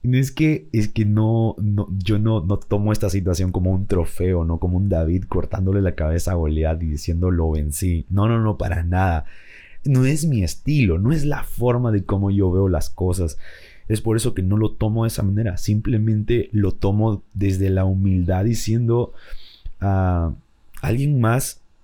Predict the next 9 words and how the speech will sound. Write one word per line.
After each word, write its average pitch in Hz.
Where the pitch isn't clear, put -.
alguien 117
más 107
pudo 107
reconocer 95
que 90
el 90
nombre 98
de 92
Jesús -